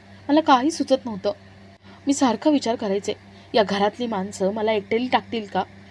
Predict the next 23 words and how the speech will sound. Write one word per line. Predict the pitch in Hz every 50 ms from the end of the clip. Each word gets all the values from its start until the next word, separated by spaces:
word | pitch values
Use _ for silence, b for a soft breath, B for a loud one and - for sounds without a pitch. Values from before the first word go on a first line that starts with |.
| B B B B 269
मला | 247 247 254
माया | 247 233 226 247 277
लावतील | 277 247 233 240 - 277 262
का, | 247 - 208 214
माझ्या | 233 233 285 269
बाळाला | 254 233 233 254 294
स्वीकारतील | 285 - 277 262 - 254 262 285 302 302 277
का? | - - 190 214 - - - - - - - - _ _ _ _ _ -
असे | 254 - - -
एक | - 240 226 240 - 285
नाही, | 262 262 277
अनेक | 262 226 214 226 269 302 311 -
प्रश्न | 262 247 - - 285
माझ्या | 269 254 - 269
डोक्यामध्ये | 254 226 - 214 214 220 214 202 214 214
यायचे. | 190 170 180 - - 196 196 - - - - - - - - - - _ _ _ _ _ _ B B B B B B B
आणि | 220 202 202
असेच | 196 190 185 - 247 - 233
विचार | 214 185 214 214
करत | 226 - 208 202 196 220
असताना | 202 - - 208 220 247
मी | 254 269
ठरवलं, | 269 220 208 190 175 175 180